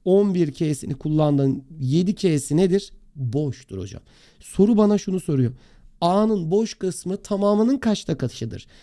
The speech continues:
Yedi K bölü on sekiz K. Boş bölü tamamı. Sorulan sorunun da ne demek istediğini anlaman önemli. A kabına aktarın. A kabının kaçta kaçı boş kalır? Kaçta kaçı boş kalıyormuş? Yedi bölü on sekizi. Doğru cevap E seçeneğidir. Bir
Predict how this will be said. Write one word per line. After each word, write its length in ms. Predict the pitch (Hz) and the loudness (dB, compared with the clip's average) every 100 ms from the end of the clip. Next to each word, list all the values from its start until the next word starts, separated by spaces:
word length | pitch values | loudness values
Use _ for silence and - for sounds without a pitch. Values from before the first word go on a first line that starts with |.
| _ 123 | _ -2
Yedi 360 | 120 190 233 | 2 4 4
K 420 | - 165 131 110 | 2 2 2 2
bölü 340 | 135 170 240 277 - - 180 | 2 2 2 -2 -12 -10 0
on 180 | 170 | 0
sekiz 420 | 143 - 120 - - | 0 -4 -8 -10 -8
K. 180 | 113 - - 135 | -8 -8 -10 -2
Boş 420 | 147 233 - - | 4 4 2 0
bölü 260 | 160 226 | 0 2
tamamı. 680 | 269 196 180 175 175 175 135 - - | 0 0 2 2 4 4 2 -2 -18
Sorulan 580 | - - 156 160 180 202 | -20 -4 0 2 4 2
sorunun 540 | 208 - 175 196 214 180 | 0 -2 2 2 2 0
da 60 | |
ne 180 | 175 185 | -2 -4
demek 260 | 180 175 170 | -6 -8 -12
istediğini 400 | - 160 160 165 | -12 -8 -4 -2
anlaman 300 | 151 147 143 | -2 0 2
önemli. 360 | 131 123 107 - - - | 2 0 -2 -6 -20 -4
A 220 | 170 214 | 0 2
kabına 220 | 226 175 160 | 0 -2 -2
aktarın. 260 | - 131 - | -2 -6 -2
A 220 | 170 208 | 0 2
kabının 360 | 214 180 240 311 | 2 4 2 2
kaçta 560 | - 208 - - 262 | -2 -6 -4 -4 -2
kaçı 380 | - 202 269 190 | -2 -2 -2 0
boş 260 | 185 175 - | 0 0 -6
kalır? 300 | 120 110 - - _ - | -10 -10 -12 -20 _ -2
Kaçta 300 | 165 - 220 | -2 -2 -6
kaçı 220 | 208 165 | -8 -8
boş 140 | 139 | -10
kalıyormuş? 460 | - 147 160 185 - | -10 -6 -6 -8 -10
Yedi 400 | 131 127 147 165 | -4 -2 0 2
bölü 140 | 147 127 | 2 2
on 120 | 117 | 0
sekizi. 420 | - 117 117 160 - - - 120 | -4 -6 -4 -6 -8 -14 -4 4
Doğru 220 | 139 147 | 4 4
cevap 260 | 131 117 135 | 0 -4 -4
E 140 | 151 | -6
seçeneğidir. 640 | 143 135 127 117 107 165 _ _ 131 | -6 -10 -8 -8 -8 -14 _ _ -10
Bir 280 | 127 196 | -4 -4